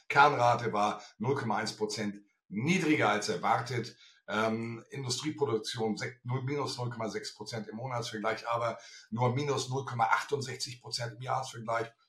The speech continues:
Haken dran. N H B Index, National Association of Home Builders, Immobilienmarkt, kollabiert von vierzig auf vierunddreißig Punkte. Ja, da gibt es in dem Sektor eine Rezession,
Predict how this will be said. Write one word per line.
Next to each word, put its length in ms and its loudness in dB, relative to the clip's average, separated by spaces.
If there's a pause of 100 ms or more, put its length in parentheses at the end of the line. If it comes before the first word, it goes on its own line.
(140)
Haken 400 0
dran. 360 -2 (220)
N 180 4
H 180 6
B 200 -2
Index, 380 -2
National 520 -4
Association 680 -8
of 100 -14
Home 220 -4
Builders, 420 -2 (280)
Immobilienmarkt, 680 0 (440)
kollabiert 480 4
von 180 -6
vierzig 400 -8
auf 140 -6
vierunddreißig 720 -6
Punkte. 360 -4 (240)
Ja, 280 0
da 100 -6
gibt 240 -10
es 140 -8
in 100 -8
dem 220 -6
Sektor 340 -6
eine 180 -6
Rezession, 800 -4